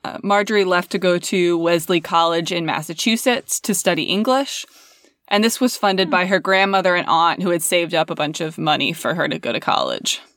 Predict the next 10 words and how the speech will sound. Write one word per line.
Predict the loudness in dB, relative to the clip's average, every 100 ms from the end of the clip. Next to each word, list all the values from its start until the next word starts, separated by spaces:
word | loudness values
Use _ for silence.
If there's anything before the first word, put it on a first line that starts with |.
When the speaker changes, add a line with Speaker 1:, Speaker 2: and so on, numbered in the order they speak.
| _ _ _ _ _ _ _ -10
Speaker 2:
Aw, | -2 2 2 2 0 -4 -6 0
what, | 2 2 2
do | 2
you |
know | 4 2
what | 0
they | 0 -2
did? | 0 2 2 0 -2 -16 -20 -16 -8
Or | -6 -4 0
Speaker 1:
Um, | 2 4 4 4 2 0